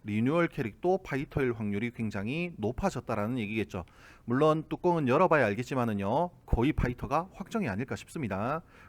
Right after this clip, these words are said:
우리 파이터 하시는 분들 미리 축하를 드려도 될지 모르겠네요. 다음은 여섯 번째 경험치 상승 이벤트인데요.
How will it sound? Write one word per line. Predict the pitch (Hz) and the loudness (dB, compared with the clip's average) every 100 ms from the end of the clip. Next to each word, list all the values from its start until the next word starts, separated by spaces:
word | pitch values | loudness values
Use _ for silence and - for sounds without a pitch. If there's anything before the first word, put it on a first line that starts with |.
| - | -16
우리 | 101 | -12
파이터 | - 127 131 117 | -6 -6 -4 -6
하시는 | 117 120 | -6 -6
분들 | 107 107 156 170 | -4 -2 -2 -4
미리 | 117 120 117 | -4 -4 -4
축하를 | - - 160 151 | -8 -4 -2 0
드려도 | 143 101 131 | -2 -2 0
될지 | 127 123 110 | 0 0 -4
모르겠네요. | 95 139 131 101 95 151 196 _ _ - _ _ _ _ - - _ _ - - - - - - _ - _ - - - _ _ _ _ _ _ - | -4 -2 0 0 0 -2 -4 _ _ -20 _ _ _ _ -20 -20 _ _ -20 -20 -20 -20 -20 -20 _ -20 _ -20 -20 -20 _ _ _ _ _ _ 0
다음은 | 143 147 180 190 180 | 2 4 2 2 2
여섯 | 156 - | 2 0
번째 | - 131 139 160 160 | -2 -2 0 0 0
경험치 | - 156 202 - 139 | 0 0 0 -2 -6
상승 | - 170 165 175 | -6 -6 -4 -4
이벤트인데요. | 127 113 120 117 113 120 120 107 123 156 | -2 -2 -2 -2 -4 -2 0 0 0 -2